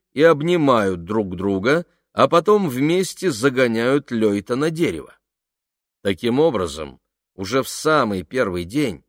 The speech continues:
Лёйд сталкивается со старой коалицией Никки и Еруна. Следующие несколько дней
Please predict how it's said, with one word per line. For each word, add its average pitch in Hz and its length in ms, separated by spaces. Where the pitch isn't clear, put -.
Лёйд 123 440
сталкивается 123 1040
со 110 260
старой 123 600
коалицией 123 1040
Никки 117 920
и 107 80
Еруна. 98 760
Следующие 90 800
несколько 85 520
дней 104 480